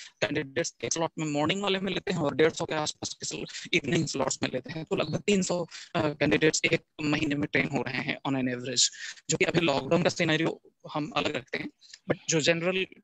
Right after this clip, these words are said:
अ, concept aspect है उस पर हम बात कर रहे हैं। तो ऐसे में तीन सौ लोगों को आप train कर रहे हैं, fees कितनी है? तीन, अ, अ, सिर्फ पन्द्रह सौ रुपए, ठीक है। लेकिन इसमें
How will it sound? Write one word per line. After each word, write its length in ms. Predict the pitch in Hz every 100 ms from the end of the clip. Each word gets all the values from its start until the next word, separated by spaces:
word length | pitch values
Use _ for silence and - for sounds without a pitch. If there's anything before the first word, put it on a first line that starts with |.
| -
अ, 140 | - -
concept 460 | 170 - - 160
aspect 440 | - - - - 214
है 60 |
उस 60 | 185
पर 140 | 165
हम 160 | 147 135
बात 160 | 135 -
कर 100 | 151
रहे 200 | - 135
हैं। 100 | - - - -
तो 100 | - -
ऐसे 240 | 175 226
में 160 | 220 -
तीन 280 | 208 226
सौ 140 | 247 220
लोगों 240 | 175 175
को 100 | 190
आप 180 | 220 - -
train 180 | 175
कर 140 | 165 180
रहे 160 | 165
हैं, 80 | 175 -
fees 160 | 156
कितनी 260 | - - 220
है? 40 | 269
तीन, 360 | - 151 185 - - 269 -
अ, 340 | - - - - - -
अ, 220 | 147 - 135 - 147
सिर्फ 300 | - 175 -
पन्द्रह 280 | - 151 143
सौ 120 | -
रुपए, 200 | 123 135 - _ _ -
ठीक 160 | 208 165
है। 120 | 143 - - - - - - - _ -
लेकिन 280 | 180 233 226
इसमें 300 | 220 - 120